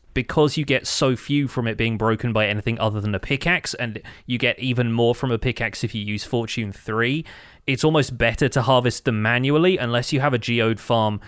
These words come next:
running in the background, like, forever. Like, you set it up as soon as possible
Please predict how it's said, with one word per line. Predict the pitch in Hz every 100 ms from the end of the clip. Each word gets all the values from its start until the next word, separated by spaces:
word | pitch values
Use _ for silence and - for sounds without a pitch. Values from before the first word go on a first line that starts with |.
| - -
running | 117 123 120
in | 113
the | 107
background, | 113 110 120 110 101 98
like, | 104 107 -
forever. | - - 117 113 107 92 -
Like, | 117 135
you |
set | 120 139
it | 127
up | 120
as | 120 -
soon | 135 120
as | 120
possible | - 117 - 113 104